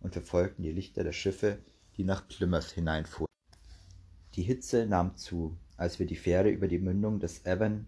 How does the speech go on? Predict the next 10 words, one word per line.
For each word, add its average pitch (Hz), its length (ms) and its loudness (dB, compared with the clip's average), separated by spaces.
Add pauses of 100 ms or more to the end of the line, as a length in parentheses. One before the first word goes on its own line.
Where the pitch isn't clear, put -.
(100)
von 82 300 -2
Bantam 104 420 0
nach 90 220 -2
Bigbury-on-Sea 98 1040 2
bestiegen. 82 640 -4 (1040)
Der 92 80 0
Duft, - 540 0
der 101 160 8
uns 101 260 -4
ausging, 110 680 0